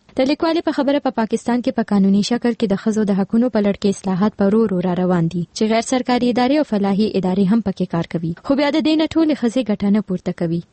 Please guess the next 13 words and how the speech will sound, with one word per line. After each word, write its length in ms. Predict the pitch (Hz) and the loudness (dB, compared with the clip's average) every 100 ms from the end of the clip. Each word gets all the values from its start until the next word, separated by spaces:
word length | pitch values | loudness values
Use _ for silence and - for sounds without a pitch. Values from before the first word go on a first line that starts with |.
| - | -4
په 120 | 262 | 0
پاکستان 420 | 302 302 - 269 262 | 0 0 0 0 0
کې 80 | 220 | 0
د 80 | 220 | 0
ښځو 180 | 247 247 226 | 0 0 -2
د 100 | 208 | -2
تعلیم 240 | 208 208 196 | 0 0 0
شرط 260 | 226 254 - | 0 0 0
چې 120 | 214 196 - | -2 -2 -6
شپږ 240 | - 262 233 226 | -4 -4 -2 -2
دېرش 180 | 208 - | -2 -2
فیصده 340 | 202 233 233 | -2 0 0
ده، 80 | 240 | 0